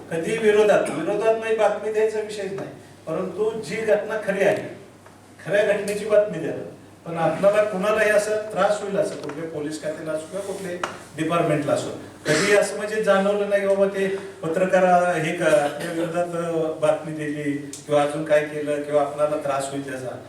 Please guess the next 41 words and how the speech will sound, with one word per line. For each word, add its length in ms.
असं 180
कधीच 360
जाणवलं 400
नाही. 120
आपल्या 240
सर्वच 460
सहकार्याने 480
आपल्या 220
सर्वांच्या, 600
अ, 40
पत्रकार 480
लोकांनी 340
सर्वच 420
जेवढे 460
बी 140
आहेत 160
ते 240
आता 180
हे 100
पाडाळे 420
आले 160
नाहीत 280
मला 180
वाटतं 220
विशाल 320
पाडाळे 400
ते 140
बी 80
सारखेच, 540
अ, 220
संपर्कात 600
आपण 240
सर्वच 420
एक 180
चार 220
पाच 220
सहा 140
जणच 320
आपण 260
संपर्कात 640
होतो. 380